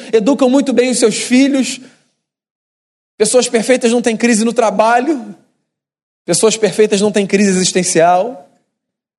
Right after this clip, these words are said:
Pessoas perfeitas não precisam de absolutamente nada que seja ajustado na vida. O problema é que pessoas perfeitas não existem. Só existem no imaginário dos outros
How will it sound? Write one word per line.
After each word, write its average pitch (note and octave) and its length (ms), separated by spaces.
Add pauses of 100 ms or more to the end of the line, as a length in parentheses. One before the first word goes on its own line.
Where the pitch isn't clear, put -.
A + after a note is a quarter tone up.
(360)
Pessoas B3 380
perfeitas G#3 760
não G#3 120
precisam G3+ 480
de E3+ 100
absolutamente G#3 720
nada G#3 800 (840)
que G3+ 100
seja G3 280
ajustado F3+ 500
na F3+ 100
vida. C#3+ 540 (1300)
O F#3+ 100
problema A3 360
é - 20
que A3 100
pessoas G#3 340
perfeitas G3 540
não G3 180
existem. C#3 600 (1300)
Só F#3+ 160
existem G#3 400
no G#3 60
imaginário G3 580
dos E3+ 200
outros F#3+ 720